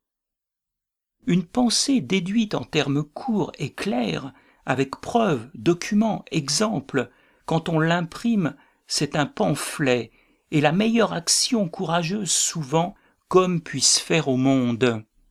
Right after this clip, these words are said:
Car si votre pensée est bonne, on en profite, mauvaise, on la corrige, et l'on profite encore. Mais l'abus, sottise que ce mot, ceux qui l'ont inventé,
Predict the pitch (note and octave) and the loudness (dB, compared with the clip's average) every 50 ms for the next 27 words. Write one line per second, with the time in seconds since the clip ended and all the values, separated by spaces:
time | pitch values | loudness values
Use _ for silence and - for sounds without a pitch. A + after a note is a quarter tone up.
0 | _ _ _ _ _ _ _ _ _ _ _ _ _ _ - - D3 - - - | _ _ _ _ _ _ _ _ _ _ _ _ _ _ -2 0 0 0 0 0
1 | - B3 B3+ C#4 B3+ - - - C#3+ - - G#3 G3+ F#3+ - - - - B3 A3 | 0 0 0 -2 -4 -4 -6 -6 -6 -4 -4 -4 -2 0 0 0 0 -2 -2 -2
2 | F#3+ C3 A#2 G#2+ B2 E3 F#3+ G#3 G3 E3+ E3+ - _ _ - F3 E3+ E3 E3 D3 | -2 -2 0 4 4 4 4 4 0 0 -2 -6 _ _ 0 2 4 4 4 2
3 | D3 - - C#3+ - - - - C3 B2+ A#2+ _ - C3 A2+ A2 _ _ _ _ | 0 0 -2 -2 -2 -4 -8 -6 -6 -6 -6 _ -4 -4 -4 -4 _ _ _ _
4 | _ _ _ - D3+ D#3 G3+ G3+ F#3+ A#3 A#3+ A#3+ A#3+ G3+ F3 E3 - - _ _ | _ _ _ 0 2 4 4 4 4 2 0 -2 -2 -4 -6 -8 -12 -14 _ _
5 | - - E3+ E3 D3+ D3+ - - D3+ C3 C#3 D3 D#3 F3+ F#3 F#3 - - - _ | 0 2 2 2 2 0 0 2 2 2 2 0 -4 -4 -4 -6 -6 -8 -10 _
6 | _ - E3 D#3 D3 C#3 B2 - - E3 D3 - - F#3 E3 - B2+ B2 - - | _ 0 2 4 4 4 2 0 -2 -2 -2 -2 -6 -6 -2 -2 -2 -2 -2 -2
7 | - C#3+ B2+ B2 A#2 A2+ G#2+ A#2+ A#2 A#2 - _ _ _ _ _ _ _ _ _ | 0 0 2 2 0 -2 -4 -6 -12 -14 -16 _ _ _ _ _ _ _ _ _
8 | _ _ _ _ _ _ _ _ _ _ _ _ _ - - C#3 D#3 D#3+ D#3+ F3 | _ _ _ _ _ _ _ _ _ _ _ _ _ -2 2 4 4 4 4 4
9 | G3+ E3+ D#3+ A3 A#3+ A3 G#3 - _ _ _ _ _ _ - - - - D#3+ D#3+ | 2 2 2 2 2 0 0 -4 _ _ _ _ _ _ -4 -2 0 2 0 0
10 | - - - B3 G3+ F3 - - - - - - - - F3 F3 F3+ G3+ A3+ G#3+ | -2 -4 -4 -2 0 0 0 -2 -2 -4 -4 -4 -4 -4 -2 0 2 2 2 0
11 | E3 _ _ _ _ _ _ - - - - - C4 B3+ G3+ - - - D#3+ D3+ | -4 _ _ _ _ _ _ -2 2 2 4 4 4 2 0 -2 -4 -4 -2 0
12 | D3+ D#3 D#3 D#3+ D#3+ D#3 D#3 E3 D#3+ E3 D#3+ - - G#3 G#3 G#3+ | 0 2 2 4 4 4 2 2 0 0 -2 -4 -4 -2 -2 -4